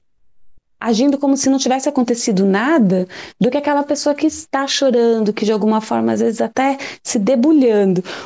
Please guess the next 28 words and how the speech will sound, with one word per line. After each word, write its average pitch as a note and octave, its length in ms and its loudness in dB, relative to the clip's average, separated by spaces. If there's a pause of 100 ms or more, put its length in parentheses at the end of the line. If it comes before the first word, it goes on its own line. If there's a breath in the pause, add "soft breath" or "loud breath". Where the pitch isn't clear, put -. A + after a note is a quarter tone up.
(120 loud breath)
porque A#3+ 200 -2
essa C4 220 -2
pessoa B3+ 320 -2
tá B3+ 140 -4 (160)
permitindo D#4+ 1160 2
que B3+ 120 -2
as A3+ 100 0
emoções A#3 840 0
aflorem, F#3 920 -2 (380 loud breath)
e G3+ 100 2
aquilo A#3 600 -2
sai A3 680 -2
de F3+ 120 0
dentro F3 400 0
dela. D#3+ 340 -2 (260 loud breath)
A E3+ 60 -14
pessoa F#3 280 -4
que A#3 120 -2
não B3 180 2
permite B3 600 0
que - 80 -6
a G3+ 80 0
emoção F#3+ 680 0
aflore, F#3+ 800 -6 (440 loud breath)
ela F3+ 220 0
tá G3+ 180 -4
só - 260 -2
enterrando C4 1300 2